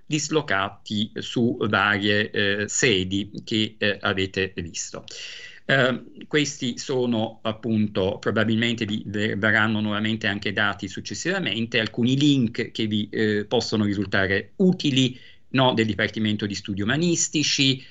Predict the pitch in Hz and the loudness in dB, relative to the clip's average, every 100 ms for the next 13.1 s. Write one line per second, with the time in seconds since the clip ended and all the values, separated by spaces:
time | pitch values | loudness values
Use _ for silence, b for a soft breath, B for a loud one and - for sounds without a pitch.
0 | B B - 117 107 104 - 127 120 135 | B B 2 4 4 2 0 -4 -2 -2
1 | 117 117 117 110 113 107 - 104 104 101 | 0 0 0 -2 -2 -2 -2 0 2 2
2 | 98 98 95 B B - - 110 101 101 | 2 0 -4 B B -14 -4 -2 -2 -4
3 | - - 147 139 131 120 113 107 101 - | -10 -8 -4 -2 -2 0 0 2 0 -2
4 | 165 151 - 120 107 107 - - 123 120 | -2 -4 -4 0 0 -2 -6 0 0 2
5 | 117 110 107 - 110 110 104 104 107 110 | 0 0 -2 -4 0 2 2 -2 -4 -2
6 | 104 98 120 104 - 139 175 - 151 180 | -2 0 0 0 -2 -2 -2 0 2 4
7 | 123 113 107 104 110 - 104 98 - 101 | 2 2 2 2 0 -2 0 -2 -2 -2
8 | 101 107 104 95 95 95 95 104 98 104 | 0 2 2 2 2 0 0 -2 -4 -4
9 | - 107 98 95 117 - - 170 127 95 | -4 -6 -4 -2 -2 0 0 2 2 2
10 | 92 - - - - - - - - B | 0 -2 -10 -20 -20 -20 -20 -20 -20 B
11 | B B - 127 139 131 - 127 113 107 | B B 0 2 2 0 -6 -4 -2 -2
12 | 101 101 107 113 113 - 123 117 110 104 | -2 -4 -6 -8 -10 -6 -2 0 0 0
13 | 95 | -4